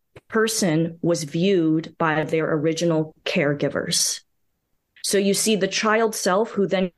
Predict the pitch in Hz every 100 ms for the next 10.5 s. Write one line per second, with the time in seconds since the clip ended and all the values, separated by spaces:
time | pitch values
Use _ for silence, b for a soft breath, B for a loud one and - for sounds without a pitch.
0 | 190 180 190 196 - 190 180 170 160 160
1 | 151 208 - b b b _ _ _ _
2 | _ _ _ - 214 214 208 - 294 254
3 | 170 196 196 - - 214 262 - - 185
4 | 254 - - - - _ _ _ _ 196
5 | 190 180 190 190 226 233 240 247 190 175
6 | 170 175 175 208 247 226 208 - 190 185
7 | 208 196 185 185 175 170 196 233 165 147
8 | 147 147 90 110 165 - 160 180 202 226
9 | 196 175 175 170 170 185 196 196 196 165
10 | 160 156 151 151 143